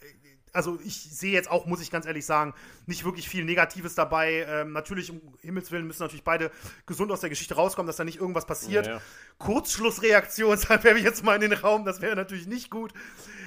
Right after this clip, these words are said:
Speaker 1: Aber,
Speaker 2: Stell dir das mal
Speaker 1: ähm,
Speaker 2: vor, das ist nicht auszuschließen, oder? Jetzt mal echt, das ist nie auszuschließen, weil du sagst es, beim Boxen, Showkampf ist schwierig. Stell mal vor, <laughs> da kommt ein, das,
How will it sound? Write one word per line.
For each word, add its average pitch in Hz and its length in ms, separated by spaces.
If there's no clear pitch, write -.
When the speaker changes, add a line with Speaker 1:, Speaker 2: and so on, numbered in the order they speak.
Speaker 1:
Aber, 165 480
Speaker 2:
Stell - 160
dir 139 80
das 123 160
mal 127 80
Speaker 1:
ähm, 107 60
Speaker 2:
vor, 139 360
das 123 140
ist 185 100
nicht 151 220
auszuschließen, 110 720
oder? 147 260
Jetzt 143 180
mal 151 120
echt, 160 100
das 135 140
ist 107 80
nie 165 240
auszuschließen, 127 640
weil 151 200
du 151 80
sagst 143 280
es, 110 60
beim 113 200
Boxen, 160 320
Showkampf 160 500
ist - 140
schwierig. 160 400
Stell 196 160
mal 214 120
vor, 160 520
<laughs> - 140
da 117 120
kommt 170 280
ein, 139 280
das, 98 100